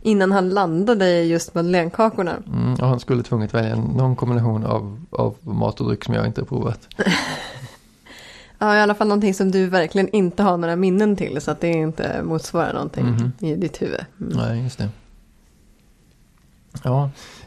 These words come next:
Speaker 2: ehm, däremot så, ehm, finns det andra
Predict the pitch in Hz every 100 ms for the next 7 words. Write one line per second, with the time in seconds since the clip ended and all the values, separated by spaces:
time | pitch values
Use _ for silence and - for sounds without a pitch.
0 | - 120 123 117 117 117 120 120 - _
1 | - - - - - - - 127 160 196
2 | 175 135 139 127 - _ _ _ _ _
3 | _ 120 110 101 101 101 101 107 - _
4 | _ _ - - - - - - - 156
5 | 156 135 - 131 147 139 117 113 143 151